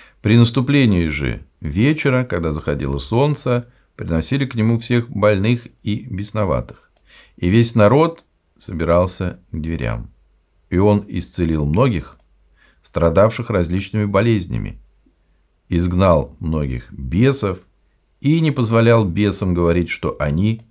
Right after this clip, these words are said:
знают, что он Христос. Почему? Почему и церковь сегодня говорит, что те люди, которые не исполняют заповедь Божию, те люди, которые не исполняют всё, что заповедано Христом в церкви, не признают учение церкви,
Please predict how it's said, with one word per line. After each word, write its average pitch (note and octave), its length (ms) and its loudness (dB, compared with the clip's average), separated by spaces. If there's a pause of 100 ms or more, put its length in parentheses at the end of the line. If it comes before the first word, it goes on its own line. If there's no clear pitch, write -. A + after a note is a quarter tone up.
(100)
знают, D#2 540 -2 (160)
что - 180 -6
он D2 100 -2
Христос. C2+ 640 -8
Почему? D#2 480 -6 (560)
Почему E2 300 -2
и C2+ 40 -2
церковь F2+ 420 -4
сегодня G#2 360 -2
говорит, G2 460 -4 (320)
что - 240 -8
те D#2 160 -4
люди, D#2+ 240 -2
которые C#2 400 -4
не D2+ 100 -2
исполняют D#2 500 -2
заповедь C#2 420 -2
Божию, F2 480 -6 (520)
те G2 100 0
люди, G2 240 4
которые E2+ 400 0
не E2+ 80 2
исполняют F2 520 2
всё, - 200 -4
что D#2 360 -4 (440)
заповедано E2+ 580 2
Христом F2 480 0
в - 60 -8
церкви, E2+ 720 -2 (100)
не D#2 140 -4
признают F#2 540 0
учение E2 540 -2
церкви, F2 680 -4